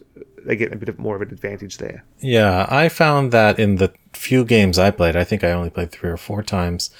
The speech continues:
Speaker 2: that I also only used my faction leader power two or three times in, in, um, you know, a fourteen action game. So that f-, left me felt a little disappointed,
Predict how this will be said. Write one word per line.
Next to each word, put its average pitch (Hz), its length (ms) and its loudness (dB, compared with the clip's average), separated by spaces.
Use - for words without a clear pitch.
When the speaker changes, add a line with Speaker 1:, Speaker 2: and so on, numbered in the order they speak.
Speaker 2:
that 92 540 2
I 95 320 2
also 101 560 4
only 90 300 0
used 87 320 -2
my 85 380 -4
faction 87 600 -2
leader 90 200 0
power 87 440 0
two 110 140 4
or 95 100 8
three 98 180 2
times 113 500 2
in, 95 340 4
in, 87 380 -2
um, 85 260 -4
you 92 80 0
know, 85 100 0
a 80 60 0
fourteen 95 460 2
action 90 420 -2
game. 90 360 2
So 110 340 6
that 147 200 6
f-, - 340 -12
left 156 400 2
me 196 120 6
felt 175 260 4
a 127 80 2
little 123 220 4
disappointed, 117 720 2